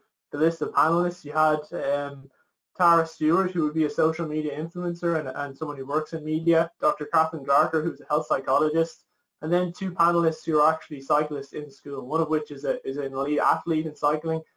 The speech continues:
and another who actually cycles in as an everyday thing to school. So what this actually allowed was a, a kind of dialogue to happen about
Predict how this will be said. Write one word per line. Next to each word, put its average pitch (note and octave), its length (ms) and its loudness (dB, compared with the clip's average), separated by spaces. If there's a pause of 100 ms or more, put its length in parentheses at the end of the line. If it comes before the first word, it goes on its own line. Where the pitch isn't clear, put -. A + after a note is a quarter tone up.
(140)
and D#3+ 120 0
another F3 240 4
who D#3+ 120 2
actually D#3 300 0
cycles D3 440 -2
in D3+ 200 -2
as C3+ 140 -6
an C#3 80 -8
everyday C3+ 420 -4
thing C3+ 260 -12
to - 80 -20
school. B2 360 -8 (440)
So F3 220 2
what G#3 160 4
this G#3 160 0
actually F3+ 320 0
allowed D#3+ 400 4
was D3 200 -4
a, D3 40 0
a - 160 -6
kind D#3 160 -2
of C#3 100 -4
dialogue D3 520 4
to B2 80 -4
happen D#3 300 2
about B2+ 340 -4